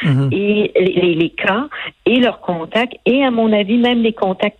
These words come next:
Speaker 2: asymptomatiques. C'est là où on se fait le plus jouer de tours, c'est parce que il y a des cas asymptomatiques qui transmettent la maladie et puis ça, on n'a pas encore de dessus sur, de cette situation-là.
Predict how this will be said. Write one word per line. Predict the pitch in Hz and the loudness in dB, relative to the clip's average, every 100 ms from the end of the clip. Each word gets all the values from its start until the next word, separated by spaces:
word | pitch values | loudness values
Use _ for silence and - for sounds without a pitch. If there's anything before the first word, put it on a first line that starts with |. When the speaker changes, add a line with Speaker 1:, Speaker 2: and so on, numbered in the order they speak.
| - | -8
Speaker 2:
asymptomatiques. | 226 226 - 190 180 170 165 - - - - - | -4 -4 -2 -2 0 0 -2 -2 -8 -10 -12 -4
C'est | 190 170 | -2 0
là | 247 | 0
où | 247 180 | 0 0
on | 170 | -2
se | - 170 - | -2 -4 -2
fait | 196 202 | 0 0
le | 175 | -2
plus | - 208 202 - | -2 -2 -2 -6
jouer | 170 165 | -2 -4
de | - - | -4 -2
tours, | 175 233 233 - | 0 2 0 -4
c'est | 160 | -6
parce | 170 175 - - | -4 -4 -6 -2
que | 185 208 - - - | -2 -2 -12 -14 -4
il | 190 | 0
y | |
a | 202 | 0
des | 185 | 0
cas | 185 180 | 0 -2
asymptomatiques | - 165 156 156 147 - 190 - - - | -2 -4 -2 0 -2 -2 -4 -4 -14 -10
qui | 208 | -8
transmettent | - 175 160 165 165 | -4 -2 -2 -4 -2
la | 170 | 0
maladie | 156 151 139 147 190 233 - - | 2 0 -2 -4 0 0 -2 -4
et | 170 | -2
puis | - - - | -2 -2 0
ça, | |
on | 214 | 2
n'a | 170 | 2
pas | 180 185 | 0 -2
encore | - 190 175 | 0 -2 -2
de | - | -4
dessus | - - 185 | -6 -6 -6
sur, | - - | -4 -4
de | 160 170 | -4 -4
cette | - - - | -6 -10 -6
situation-là. | - 87 - - - | -4 -4 -4 -6 -6